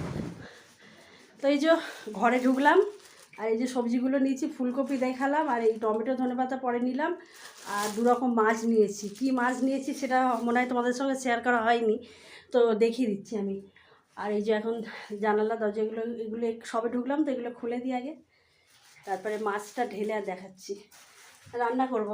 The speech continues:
সকালে বেরালাম, ঋষভ তো সকালে স্কুলে পাঠিয়ে দিয়েছি, ঋষভকে, ও তো স্কুলে চলে গেছে, ওর আবার দেড়টায় ছুটি। তো এটা ঘরে রাখি, মাছটা ঢালতে হবে, বুঝেছো?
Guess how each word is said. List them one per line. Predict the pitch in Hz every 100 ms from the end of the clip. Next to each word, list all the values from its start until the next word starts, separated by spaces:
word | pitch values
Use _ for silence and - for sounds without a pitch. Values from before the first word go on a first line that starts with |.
| 208
সকালে | 240 240 240 233
বেরালাম, | 240 254 262 254
ঋষভ | 226 262 -
তো | 254
সকালে | 240 233 240 -
স্কুলে | 254 254 254 - - _ - _ _
পাঠিয়ে | 233 226 254
দিয়েছি, | 254 262 240
ঋষভকে, | 226 247 - 240 233 - -
ও | 214 220
তো | 233
স্কুলে | - 247 247
চলে | 262 247
গেছে, | 233 220 240 - _ - - - - - - - - - - _ - - 226
ওর | 226 240
আবার | 247 240 - - - - - - - - - - - - 233
দেড়টায় | 247 247 285 285
ছুটি। | 294 285 277 277 - - _ _ _ _ _ _ _ _ -
তো | 220
এটা | 233 214
ঘরে | 226 240
রাখি, | 247 285 262
মাছটা | 208 - 214 202
ঢালতে | 202 196 202
হবে, | 196 202 _ _ _ _ _ _ _ _
বুঝেছো? | 294 294 269